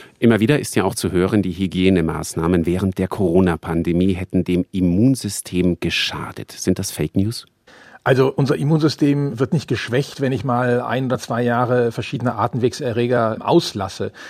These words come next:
Speaker 2: Das heißt, unser Immunsystem ist durch die Hygienemaßnahmen nicht geschwächt worden. Wir haben aber, wie gesagt, einige Infektionen ausgelassen und das holen wir jetzt teilweise noch nach.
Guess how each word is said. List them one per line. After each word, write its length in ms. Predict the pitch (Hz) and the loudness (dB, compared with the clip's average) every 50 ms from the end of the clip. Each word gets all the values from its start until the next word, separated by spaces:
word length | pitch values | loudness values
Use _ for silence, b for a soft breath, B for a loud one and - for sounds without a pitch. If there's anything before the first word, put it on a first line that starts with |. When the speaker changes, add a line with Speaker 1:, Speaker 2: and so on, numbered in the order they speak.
| B B | B B
Speaker 2:
Das 160 | - - - | -6 -2 0
heißt, 220 | 120 127 123 - | 0 0 0 0
unser 180 | - 127 110 123 | -2 -2 -2 0
Immunsystem 560 | 123 120 120 135 131 139 - - 139 120 123 | 0 0 0 0 2 0 0 0 2 0 0
ist 220 | - 123 - - 143 | 0 -2 -4 -4 -4
durch 100 | 131 - | -4 -2
die 100 | 123 101 | -2 -4
Hygienemaßnahmen 800 | 113 110 123 127 131 123 117 113 117 117 - 120 101 101 98 98 | -2 0 0 0 0 0 0 0 -2 -2 -2 -2 -2 -2 0 0
nicht 420 | 104 147 - - - - - 101 | 0 0 0 -2 -8 -14 -12 -8
geschwächt 520 | 98 - - - - 110 131 - - - | -8 -8 -8 -6 -2 -2 -2 -2 -2 -4
worden. 380 | 147 151 165 160 165 170 175 170 B B B B B B | 0 2 4 4 4 2 0 -2 B B B B B B
Wir 200 | 131 135 110 123 | 0 0 2 2
haben 100 | 170 208 | 0 2
aber, 220 | 208 190 190 160 | 4 4 4 4
wie 80 | 185 175 | 2 2
gesagt, 360 | 180 170 160 175 160 - - | 2 2 2 2 0 -2 -4
einige 300 | 131 139 165 175 147 160 | -4 -2 0 0 0 -2
Infektionen 720 | 156 160 147 - 160 147 - - - 156 151 151 135 123 - | -2 -2 -2 -2 -4 -6 -4 -2 -2 0 0 0 -2 -4 -2
ausgelassen 640 | - 107 123 147 - - 214 202 185 190 - - 190 | -2 -2 -2 0 2 2 2 2 2 0 -2 -2 -4
und 160 | 160 147 135 | -2 -2 -4
das 260 | 117 139 156 - - - | -4 -4 -6 -4 0 2
holen 220 | 185 - 190 196 | 4 4 6 6
wir 80 | 185 151 | 4 2
jetzt 240 | 139 - - - | 0 -2 -6 -10
teilweise 580 | - - - 113 139 147 135 135 123 123 120 127 | -12 -8 -4 -2 0 0 0 0 -2 -2 0 0
noch 240 | 117 110 110 - - | 0 0 -2 -2 -4
nach. 500 | 107 95 92 104 135 190 233 233 - | -6 -6 -4 -2 -2 0 0 -2 -4